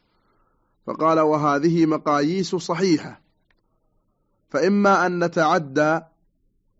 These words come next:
ونتحمل الكلام كما بلغنا عن بعضهم أنه قال:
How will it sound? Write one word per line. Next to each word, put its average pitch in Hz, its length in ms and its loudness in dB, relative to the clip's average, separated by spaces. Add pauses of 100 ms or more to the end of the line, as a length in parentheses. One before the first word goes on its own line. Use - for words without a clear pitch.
(100)
ونتحمل 156 720 -2
الكلام 151 720 -2 (1500)
كما 139 260 0
بلغنا 151 560 0
عن 135 260 -4
بعضهم 135 600 0 (100)
أنه 135 360 -2
قال: 135 440 0